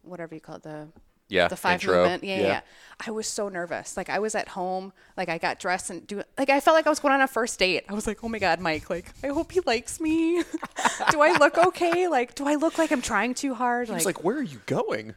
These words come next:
Speaker 1: <laughs> "No, no, I'm going to the," yeah, but I was so nervous. And before I left, Mike was like, "You're gonna kill it," right? Like, I needed,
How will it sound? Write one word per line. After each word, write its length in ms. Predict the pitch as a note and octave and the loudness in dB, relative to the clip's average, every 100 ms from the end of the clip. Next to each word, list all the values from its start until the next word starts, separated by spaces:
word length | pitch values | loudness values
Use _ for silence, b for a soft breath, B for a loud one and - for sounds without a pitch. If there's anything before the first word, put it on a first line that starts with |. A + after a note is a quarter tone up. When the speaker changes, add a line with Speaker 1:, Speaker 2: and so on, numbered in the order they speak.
| - | -8
Speaker 1:
<laughs> 80 | B3 | -2
"No, 100 | C4 | -2
no, 80 | A#3 | -2
I'm 140 | A#3+ A3+ | -6 -6
going 200 | C4+ C4+ | -4 -4
to 60 | A3+ | -6
the," 260 | - G3 | -10 -12
yeah, 200 | F#3 C3+ C#3 - | -10 -10 -8 -4
but 180 | D#3 - _ _ b b b - | -4 -6 _ _ b b b 0
I 60 | |
was 160 | G#3+ A3+ | 0 0
so 280 | - G#3+ F#3+ | -2 -2 -2
nervous. 680 | F3+ D3 A2 G2 - - - _ | -4 -6 -8 -10 -10 -10 -12 _
And 280 | F#3 F3 E3+ | -8 -8 -8
before 280 | F#3 - G3 | -10 -6 -4
I 60 | F3+ | -4
left, 280 | E3 E3+ | -6 -8
Mike 200 | E3+ D#3+ | -12 -14
was 100 | - | -16
like, 140 | E3+ - | -18 -18
"You're 100 | F#3+ | -18
gonna 140 | A3+ | -16
kill 240 | - B3 G3+ | -10 -6 -4
it," 140 | D#3+ | -4
right? 180 | D#3+ E3+ | -6 -10
Like, 160 | D#3+ - _ _ _ _ _ - | -12 -14 _ _ _ _ _ -12
I 100 | F#3+ | -8
needed, 360 | G3+ F#3+ G3+ | -6 -6 -6